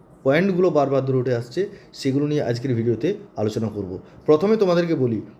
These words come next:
যে তোমাদের হাতে একটা নতুন আপডেট আসছে, সেই আপডেটটা হচ্ছে নিউ আপার প্রাইমারি।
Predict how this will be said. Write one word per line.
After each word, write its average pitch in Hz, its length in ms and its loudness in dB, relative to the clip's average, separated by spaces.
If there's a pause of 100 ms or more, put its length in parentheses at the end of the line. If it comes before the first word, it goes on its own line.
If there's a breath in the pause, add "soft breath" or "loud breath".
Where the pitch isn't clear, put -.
যে 123 140 -4
তোমাদের 147 420 0
হাতে 170 380 -2 (800)
একটা 135 180 2
নতুন 139 300 2
আপডেট 151 340 4
আসছে, 175 380 0 (320 loud breath)
সেই 160 300 0
আপডেটটা 139 440 2
হচ্ছে 156 360 2 (480 loud breath)
নিউ 131 320 0 (300)
আপার 120 300 2
প্রাইমারি। 104 460 -2